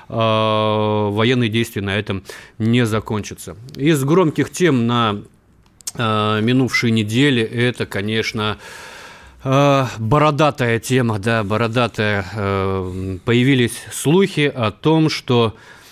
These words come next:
э, пришла директива из одного из военных округов, э, о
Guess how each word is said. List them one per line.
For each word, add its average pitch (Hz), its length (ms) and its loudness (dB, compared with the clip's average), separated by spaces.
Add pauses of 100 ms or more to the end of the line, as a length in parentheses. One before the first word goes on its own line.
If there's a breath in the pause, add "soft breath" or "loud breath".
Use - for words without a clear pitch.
(340 loud breath)
э, 107 420 0
пришла 131 340 2
директива 127 560 2
из 101 360 -2
одного 127 520 2
из 104 140 -2
военных 107 520 0
округов, 170 720 0
э, 127 40 -6
о 110 680 2